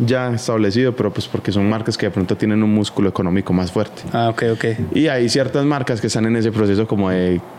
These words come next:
Speaker 2: En la búsqueda de la
Speaker 1: Sí,
Speaker 2: fórmula
Speaker 1: en la búsqueda
Speaker 2: perfecta,
Speaker 1: del
Speaker 2: ¿no?
Speaker 1: punto perfecto.
Speaker 2: Ok.
Speaker 1: Pero yo no quería... Es que es lo que te digo, como que cuando llegó Order...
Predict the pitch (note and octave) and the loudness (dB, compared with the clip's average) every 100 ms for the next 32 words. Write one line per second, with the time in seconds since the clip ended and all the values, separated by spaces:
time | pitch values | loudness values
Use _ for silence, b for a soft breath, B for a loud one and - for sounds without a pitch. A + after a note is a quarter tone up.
0 | - C3+ B2 A#2+ A#2+ - C#3 B2 B2 A#2 | -2 0 2 2 0 0 0 2 2 0
1 | - E3 E3 C3+ B2+ C3 B2+ C#3 D3+ B2+ | 0 2 2 2 0 0 0 0 0 0
2 | B2 B2 C3 C#3+ C3 A#2+ A#2 A2 - - | 2 2 2 0 0 0 0 -2 -6 -2
3 | A#2+ A#2 A2+ A2+ B B B - D3 C3+ | 0 2 2 -2 B B B -6 -2 2
4 | A#2+ B2 B2+ B2+ A#2+ - A#2+ D3 C#3 C#3 | 2 2 0 2 2 0 0 2 2 2
5 | B2+ A#2 B2 A2 - A2 G#2+ G#2+ - - | 0 0 2 0 0 0 0 -2 -2 -4
6 | A2+ A2+ A2+ A2+ C3 C#3 C3+ | 0 2 2 2 2 0 0